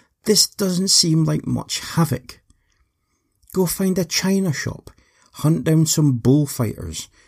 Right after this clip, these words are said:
not pull up some tatties and knock down a wall. That is just my own aside, I must say. So how did Hercules capture this raging force of power? He crept up on him, and he put him in a sleeper hold.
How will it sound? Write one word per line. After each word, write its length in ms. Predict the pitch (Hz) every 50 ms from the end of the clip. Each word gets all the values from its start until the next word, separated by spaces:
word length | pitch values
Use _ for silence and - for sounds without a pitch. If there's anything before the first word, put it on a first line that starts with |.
| _ _ _ -
not 260 | 127 - - - _
pull 240 | - 131 143 143 143
up 100 | - -
some 260 | - 143 135 127 127
tatties 600 | - - - - 117 117 127 - 120 120 107 117
and 100 | 113 110
knock 260 | 110 104 - - -
down 200 | 113 101 95 101
a 60 | 110
wall. 560 | 131 139 165 185 190 - - - 82 82 - - _ _ _ _ _ _ _ _ _ _ _ _ _ _ _ _ _ _ _ _ _ _ _
That 180 | - 170 160 147
is 140 | 147 127 -
just 240 | - 123 - - 127
my 100 | 110 107
own 160 | 107 101 98
aside, 420 | 95 92 - - 95 95 - 85
I 40 | 82
must 260 | 82 82 82 - -
say. 220 | - - - - _ _ _ _ _ _ _ _ - _ _ - - - _ _ _
So 140 | - - -
how 240 | 78 78 110 127 127
did 300 | 117 123 151 175 190 165
Hercules 540 | 110 107 95 90 - - 95 82 82 82 -
capture 440 | - - - - - - 104 98 90
this 240 | 92 87 - -
raging 580 | - 85 80 98 113 120 120 95 110 110 110 98
force 460 | - - - 101 120 120 104 - -
of 160 | 104 104 - - _ -
power? 400 | - 113 127 120 104 95 95 95 - _ - _ _ _ _ - - -
He 120 | - 123
crept 420 | 127 - - 165 156 147 156 - 170
up 180 | 170 160 -
on 160 | - 92 80
him, 280 | 87 113 147 156 - _ _ _
and 140 | - 156 156
he 60 | 156
put 280 | 143 - - 147 123 -
him 100 | 123 131
in 100 | 120 117
a 60 | 120
sleeper 340 | 120 - 127 120 - - 90
hold. 300 | 85 85 82 87 85